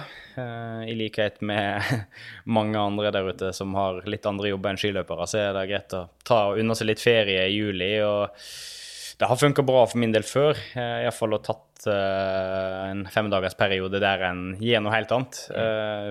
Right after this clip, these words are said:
Speaker 1: for min del i år så blir det litt mer aktiv enn det var før. Jeg skal sykle Rallavegen, eh, og, eh, ja,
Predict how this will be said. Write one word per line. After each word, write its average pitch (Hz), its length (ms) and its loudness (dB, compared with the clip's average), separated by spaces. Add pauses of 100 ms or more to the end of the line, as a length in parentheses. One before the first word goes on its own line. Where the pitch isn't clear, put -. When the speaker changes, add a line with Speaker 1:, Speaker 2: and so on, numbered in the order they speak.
Speaker 1:
for 113 80 -2
min 113 160 0
del 101 160 0
i 104 80 0
år 101 80 0
så 107 160 -6
blir 107 160 2
det 98 80 -2
litt - 240 -8
mer 107 160 2
aktiv 101 400 0
enn 95 80 0
det 117 160 6
var 117 160 4
før. 113 240 2
Jeg 113 80 0
skal 104 240 -2
sykle 104 300 0 (180)
Rallavegen, 110 560 4
eh, 110 720 -12 (240)
og, 104 320 -2
eh, 101 1000 -10 (880)
ja, - 100 -4